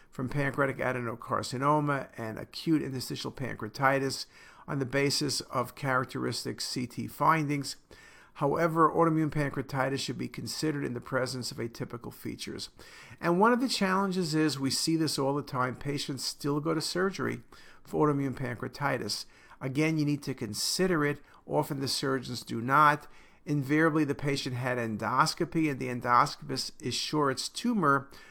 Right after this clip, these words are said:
but the biopsy wasn't positive. Some nice examples, very classic.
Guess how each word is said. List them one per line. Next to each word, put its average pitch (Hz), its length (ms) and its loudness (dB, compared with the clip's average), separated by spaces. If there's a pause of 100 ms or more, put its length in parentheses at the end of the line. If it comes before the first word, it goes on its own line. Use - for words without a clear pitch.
(140)
but 135 140 -2
the 139 80 2
biopsy 131 560 6
wasn't 117 400 -2
positive. 117 640 -2 (460)
Some 185 180 2
nice 175 300 6
examples, 131 600 -2
very 185 320 6
classic. - 680 -2